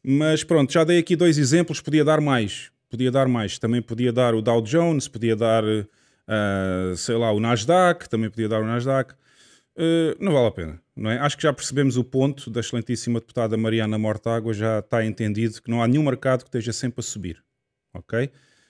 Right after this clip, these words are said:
Portanto, eu vou voltar a pôr aqui, eh, o, o da Bitcoin, vou puxar aqui um bocadinho para o lado e tal. Isto, não, isto não está a subir, isto está a descer.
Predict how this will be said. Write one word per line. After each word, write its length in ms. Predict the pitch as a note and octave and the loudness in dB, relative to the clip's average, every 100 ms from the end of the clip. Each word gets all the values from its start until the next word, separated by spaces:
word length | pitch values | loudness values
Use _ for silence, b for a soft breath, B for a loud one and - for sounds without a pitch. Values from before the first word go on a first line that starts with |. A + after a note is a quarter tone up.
| b | b
Portanto, 260 | - F#2+ | -8 -6
eu 60 | G#2+ | -4
vou 80 | G2+ | -4
voltar 320 | G2+ G2 G2+ | -4 -4 -4
a 60 | G2+ | -4
pôr 200 | G#2 G#2 | -4 -4
aqui, 420 | G2 B2 C3 C3+ b b b _ | -4 -2 -2 -4 b b b _
eh, 680 | A2 G#2+ G#2 G#2 G2+ G2+ G2 _ - | -2 0 0 0 -2 -4 -8 _ -8
o, 360 | A2 - B2 | -6 -6 -4
o 40 | A2+ | -2
da 100 | A2 | 0
Bitcoin, 560 | A2 - - B2 B2 | -2 -4 0 2 2
vou 380 | A2 A2 G#2+ G2+ | 0 0 -2 -2
puxar 320 | _ - A2+ | _ -4 -2
aqui 160 | G#2 A2+ | -2 -6
um 40 | |
bocadinho 300 | G#2+ G#2+ A2 | -4 -2 -4
para 120 | - | -2
o 80 | A2+ | -2
lado 540 | A2+ A#2+ C3 C3 A#2+ A#2+ | 0 2 2 0 -2 -6
e 40 | |
tal. 380 | G2+ B2+ C3 B2+ | -4 -2 0 0
Isto, 200 | B2+ - | -4 -6
não, 200 | C3+ B2+ | -2 -2
isto 140 | A#2 C#3+ | 0 -2
não 60 | |
está 180 | C#3 C#3+ | 0 0
a 40 | |
subir, 320 | C3 - G2 F2+ | 0 -4 -8 -8
isto 100 | - | -6
está 180 | A#2+ | -4
a 20 | A#2+ | -4
descer. 400 | - - F2+ | -4 -8 -8